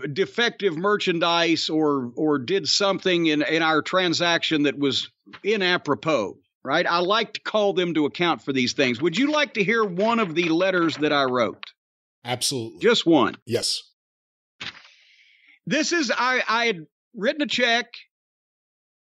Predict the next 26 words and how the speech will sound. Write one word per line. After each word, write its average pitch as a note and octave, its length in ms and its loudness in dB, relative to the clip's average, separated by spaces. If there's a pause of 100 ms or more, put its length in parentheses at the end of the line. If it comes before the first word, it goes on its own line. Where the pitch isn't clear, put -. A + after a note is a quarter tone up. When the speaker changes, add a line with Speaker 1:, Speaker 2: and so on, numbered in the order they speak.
(120)
Speaker 1:
and D3+ 180 2
put B3+ 200 0
an B3+ 100 -2
envelope A3+ 720 0
and F3 240 0
mailed A3+ 260 0
it G#3+ 120 0
to D3+ 60 -12
pay G3+ 220 0
a F#3 80 0
bill, C3 460 -2 (120)
right? D#3+ 300 0 (1500)
And F3 160 2
I F#3 100 4
can't C4 320 0
remember B3 560 0
because G3+ 800 -2 (360)
the F#3 540 0 (1800)
firm B3+ 480 2
or G3 280 2
entity G#3+ 500 -2
that G3 140 0
I G3 120 2
was E3 140 -2
dealing G3+ 420 0
with D#3+ 340 0